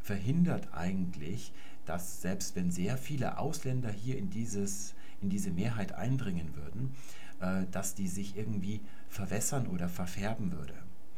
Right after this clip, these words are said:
Das ist nur in sehr geringem Ausmaße der Fall.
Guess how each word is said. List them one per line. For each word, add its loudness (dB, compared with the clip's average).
Das -2
ist -2
nur 0
in 0
sehr 0
geringem 0
Ausmaße -2
der -4
Fall. -2